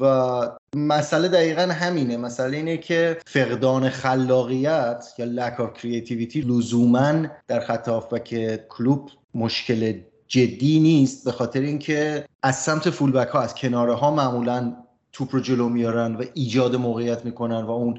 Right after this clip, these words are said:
ارتباط رو با سه تا بازیکن جلو برقرار می‌کنن. مسئله اینه که این خط هافبک وظایف دیگری که بر عهده‌شون بود رو، یعنی اون فیزیکالتی لازم رو نمیتونست اجرا کنه، اون جاهایی که باید درگیر می‌شدن توی کانتر پرس و اون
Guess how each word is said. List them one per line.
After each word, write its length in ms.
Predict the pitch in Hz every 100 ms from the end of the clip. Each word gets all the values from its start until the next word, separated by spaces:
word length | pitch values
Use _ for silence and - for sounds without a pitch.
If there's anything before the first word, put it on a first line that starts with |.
| -
ارتباط 520 | 131 127 127 117 123
رو 140 | - 120
با 480 | 117 117 110 - -
سه 140 | -
تا 100 | 123
بازیکن 380 | 117 110 107 117
جلو 240 | 107 113 113
برقرار 400 | 113 110 113 110
می‌کنن. 400 | 110 - 107 107
مسئله 640 | 120 127 135 131 143 135 165
اینه 180 | 202
که 120 | 196 208
این 80 |
خط 240 | 190 147 -
هافبک 280 | 151 190 190
وظایف 440 | 147 135 135 135 135
دیگری 560 | 120 135 127 160 185
که 120 | 147
بر 140 | 127 120
عهده‌شون 480 | 117 117 113 120 117
بود 200 | 151 113
رو، 200 | 104 98
یعنی 120 | 107
اون 120 | 131
فیزیکالتی 760 | 131 131 113 123 120 117 147
لازم 380 | 151 123 113 117
رو 60 | 113
نمیتونست 580 | 113 107 - 107 - 120
اجرا 300 | 113 - 104
کنه، 240 | 113 104
اون 400 | 98 120 117 127
جاهایی 380 | - 127 120 135
که 120 | 147
باید 200 | 131 131
درگیر 440 | 131 123 110 135 143
می‌شدن 420 | 127 120 113 110
توی 340 | - 120 113 -
کانتر 320 | - 120 123
پرس 380 | 110 120 117 117 123
و 240 | 120 110 -
اون 260 | 139 131